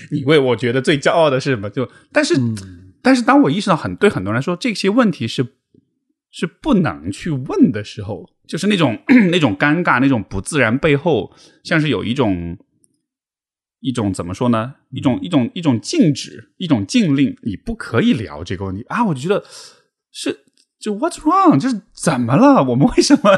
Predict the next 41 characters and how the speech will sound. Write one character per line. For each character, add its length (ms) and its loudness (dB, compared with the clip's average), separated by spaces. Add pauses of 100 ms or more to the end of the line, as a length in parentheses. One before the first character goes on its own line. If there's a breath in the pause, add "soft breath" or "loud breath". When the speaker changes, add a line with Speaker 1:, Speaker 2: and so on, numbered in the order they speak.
Speaker 1:
就 120 -2
是， 180 -2 (460 loud breath)
就 100 0
像 160 2
你 60 -2
说 160 -2
的， 80 2
我 100 0
们 120 -2
的 160 2 (320 loud breath)
交-， 260 6
交 220 2
流 100 0
消 280 2
退 140 0
到 140 4
了 140 4
连 300 -6
这 100 -4
些 40 2
问 140 2
题 100 -2
连， 260 0
连 440 0 (120)
说 280 -2
都 280 4
无-， 180 -4
表 240 0
达 100 2
都 80 0
无 40 -2
法 120 2
表 220 -2
达 120 -2
的 80 -4 (240)
地 140 -4
步 200 -6
了？ 220 -16 (580 soft breath)
Speaker 2:
对， 220 2 (220 soft breath)
可 160 2
能 280 2